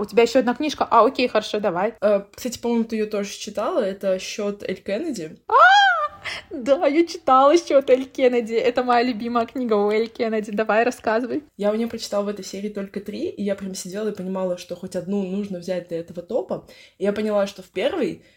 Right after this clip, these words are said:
Speaker 2: я больше люблю Ханну, чем Гаррета, во второй я больше люблю, э, боже, вылетело из головы имя мальчика.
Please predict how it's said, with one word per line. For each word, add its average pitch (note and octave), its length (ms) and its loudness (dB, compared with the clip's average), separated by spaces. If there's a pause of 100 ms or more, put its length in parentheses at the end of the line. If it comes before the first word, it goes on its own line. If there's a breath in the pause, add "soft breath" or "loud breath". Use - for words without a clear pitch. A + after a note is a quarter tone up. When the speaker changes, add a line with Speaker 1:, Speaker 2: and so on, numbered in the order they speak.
(120 soft breath)
Speaker 2:
я G3 180 -2
больше B3 380 -2
люблю F#3+ 240 -6
Ханну, E3+ 360 -6
чем G#3+ 220 -8
Гаррета, G#3 480 -2
во G3 80 -8
второй G#3+ 420 -2
я G#3+ 160 -4
больше G3 400 -6
люблю, G#3 540 -2 (320 loud breath)
э, F3+ 500 -4 (680)
боже, D#3 280 -12
вылетело F3+ 420 -12
из F3 120 -14
головы F3 340 -10
имя F3 240 -12
мальчика. E3 540 -14